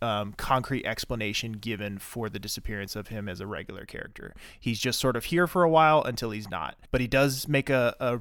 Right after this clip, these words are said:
return one-off appearance in a later season episode. I'm not a hundred percent sure which season it, it's in. Um, as, like, a guest appearance where he gets to talk and stuff.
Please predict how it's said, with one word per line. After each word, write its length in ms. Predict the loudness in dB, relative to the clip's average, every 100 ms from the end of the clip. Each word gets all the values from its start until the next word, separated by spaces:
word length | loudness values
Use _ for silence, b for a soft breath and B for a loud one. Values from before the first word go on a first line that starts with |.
| -4
return 480 | -4 0 0 0 0
one-off 280 | -2 -2 -2
appearance 640 | -2 -2 -2 -2 -4 -4 -2
in 360 | -2 -2 -4 -4
a 80 |
later 340 | -2 2 4 4
season 340 | 2 -2 -2
episode. 380 | -4 -4 -4 -2
I'm 80 | -2
not 160 | -4
a 60 | -4
hundred 240 | -4 -6
percent 260 | -6 -8 -6
sure 180 | -6 -6
which 220 | -6 -6
season 300 | -8 -8 -8
it, 160 | -8 -12 -12
it's 180 | -12 -10
in. 460 | -8 -8 -6 -8 -12 -16 -6
Um, 600 | -2 0 0 -2 -8 -12 -16 -12 -6
as, 140 | -4
like, 160 | -4 -8
a 60 |
guest 320 | -2 0 0 -4
appearance 360 | -6 -6 -6
where 60 | -8
he 60 |
gets 180 | -8 -10
to 80 | -10
talk 400 | -2 2 2 0
and 100 | -10
stuff. 320 | -8 -8 -10